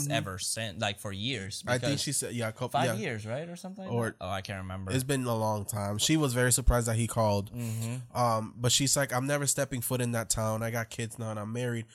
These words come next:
Speaker 1: Which they mentioned her husband's name. His name is Mark. And
Speaker 2: Yeah.
Speaker 1: then,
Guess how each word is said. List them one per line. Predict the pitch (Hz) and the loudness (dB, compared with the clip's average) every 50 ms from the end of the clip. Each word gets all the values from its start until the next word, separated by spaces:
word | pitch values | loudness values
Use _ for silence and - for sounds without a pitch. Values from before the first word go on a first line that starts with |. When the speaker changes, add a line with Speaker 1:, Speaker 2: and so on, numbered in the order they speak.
| - - - _ _ - | -20 -20 -20 _ _ -4
Speaker 1:
Which | 143 156 143 - - - | -4 -2 -2 -2 -2 -2
they | 156 160 | -2 -2
mentioned | 160 165 170 175 - 208 202 208 | 0 0 0 0 0 -2 -2 -2
her | 202 196 180 | -2 -4 -2
husband's | 151 147 147 151 156 165 160 147 135 123 | -2 -2 -2 -2 -4 -4 -4 -4 -4 -2
name. | 123 127 123 123 135 139 139 | -2 -2 -2 0 -2 -2 -2
His | 135 123 117 120 | -2 -2 -2 -4
name | 123 123 131 139 | -4 -4 -4 -4
is | 156 147 139 | -4 -6 -4
Mark. | 127 120 117 117 113 107 104 98 - - - _ _ _ _ - - - - | -4 -4 -2 -2 -2 -2 -2 -4 -6 -12 -20 _ _ _ _ -4 -4 -2 -2
And | - 123 123 | -2 0 0
Speaker 2:
Yeah. | 120 | 2
Speaker 1:
then, | 123 127 123 120 120 117 117 | 2 2 2 2 0 -2 -4